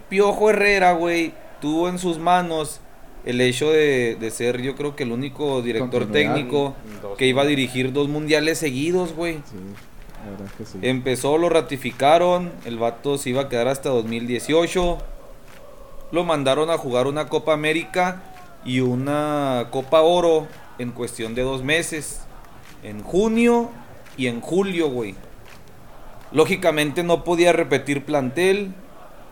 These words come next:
Speaker 1: se armó dos equipillos ahí, güey.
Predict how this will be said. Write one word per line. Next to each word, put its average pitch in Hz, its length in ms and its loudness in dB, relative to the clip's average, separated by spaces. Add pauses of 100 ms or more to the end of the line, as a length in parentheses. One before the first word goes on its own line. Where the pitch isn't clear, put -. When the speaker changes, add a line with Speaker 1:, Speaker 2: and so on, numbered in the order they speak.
(160)
Speaker 1:
se - 140 0
armó 123 420 2
dos 131 220 0
equipillos 120 640 -4
ahí, 185 340 -2
güey. 202 400 -2